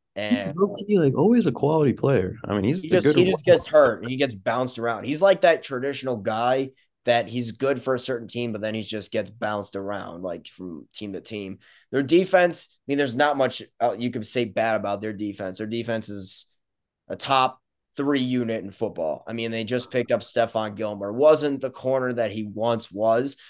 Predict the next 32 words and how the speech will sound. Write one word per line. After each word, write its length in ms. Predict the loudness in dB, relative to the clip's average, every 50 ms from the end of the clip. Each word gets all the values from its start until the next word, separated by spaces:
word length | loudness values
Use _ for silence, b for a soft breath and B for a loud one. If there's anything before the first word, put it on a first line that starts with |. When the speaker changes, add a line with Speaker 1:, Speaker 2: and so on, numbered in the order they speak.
| B B B
Speaker 2:
but 140 | 2 2 2
he 120 | 2 -2
still 600 | -2 -2 -4 -2 2 4 4 6 6 4 2 0
could 300 | -4 -4 -4 -4 -4 -4
contribute 640 | -4 -8 -8 -6 -2 -2 -2 0 -2 -4 -8 -8 -8
to 140 | -8 -8
a 60 | -8 -6
very 280 | -4 -4 -4 -4 -4
good 220 | -4 -6 -8 -8 -8
team. 420 | -10 -10 -8 -8 -10 -12 -14 -16 b b b b b _ _ -2
Speaker 1:
Without 140 | 0 0
a 40 | 2
Speaker 2:
And, 80 | 0 0
Speaker 1:
doubt. 180 | -2 -2 -4 -6 -10 _ _ _ _ _ _ _ _ _ _ _ _ _ -16 -10 -8
Speaker 2:
and 160 | -6 -4 -2
obviously, 960 | -2 0 0 0 0 -2 -4 -6 -6 -6 -4 -4 -4 -4 -4 -6 -8 -8 -8
you 100 | -8 -8
know, 200 | -6 -4 -4 -6
s-, 240 | -6 -8 -12 -14 -16 -18 -20 _ _ -10
num-, 320 | -6 -4 -4 -4 -6 -8
seven 380 | -8 -2 0 0 0 0 -2 -8
for 180 | -10 -12 -16 _ _ -4
eleven 340 | -2 0 0 0 0 -4
from 180 | -8 -10 -8 -4
heaven, 460 | -2 0 0 0 0 -4 -6 -8 -8 -4
we 140 | -2 0
all 180 | 0 2 0 0
know 180 | -2 -2 -4 -4
how 180 | -4 -6 -8
great 300 | -6 -4 -4 -4 -4 -4
he 220 | -6 -8 -8 -6 -6
is. 280 | -8 -10 -10 -12 -14